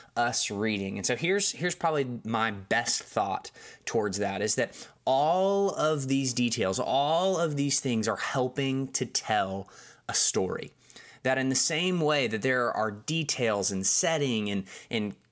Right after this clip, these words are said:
character buildup to help us understand any of our modern movies, in the same way here, as we're learning about Paul's journey from Caesarea to Rome, we are getting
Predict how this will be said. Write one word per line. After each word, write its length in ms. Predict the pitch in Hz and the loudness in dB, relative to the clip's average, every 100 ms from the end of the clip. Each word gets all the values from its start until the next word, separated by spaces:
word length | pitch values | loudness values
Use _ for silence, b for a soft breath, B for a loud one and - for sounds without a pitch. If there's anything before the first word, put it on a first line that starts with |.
| _ - | _ -10
character 580 | - 165 175 - 175 | -6 -6 -6 -2 -2
buildup 480 | 123 135 143 131 - | 0 0 2 2 0
to 100 | - | 0
help 180 | 135 139 | 0 0
us 140 | 131 | 0
understand 840 | - 123 139 131 - 120 131 131 123 | 0 0 0 0 0 0 0 0 0
any 240 | 143 151 127 | 0 0 0
of 120 | 123 | 2
our 140 | 123 | 2
modern 440 | 120 113 120 117 110 | 2 2 2 2 2
movies, 320 | 117 104 113 | 2 0 0
in 100 | 113 | 0
the 40 | |
same 460 | - - 185 190 147 | 0 0 0 0 2
way 240 | 139 147 | 2 0
here, 280 | 120 101 92 B B B | 2 0 -2 B B B
as 160 | 131 | -2
we're 200 | 135 180 | 0 0
learning 540 | 139 120 139 147 113 107 | 2 2 2 2 0 -2
about 500 | 107 113 110 107 - _ - | -2 0 2 0 -6 _ -6
Paul's 580 | - 139 143 147 123 | 0 2 4 2 0
journey 540 | 117 104 120 123 120 95 | -2 0 2 2 0 -2
from 220 | - 95 | -4 -2
Caesarea 760 | - - 139 - 139 127 123 120 | 0 0 0 0 0 0 0 0
to 200 | - 104 | 0 0
Rome, 320 | 107 104 98 | 0 0 0
we 140 | 123 | 0
are 80 | 160 | 0
getting 340 | 127 131 123 | 0 -2 -2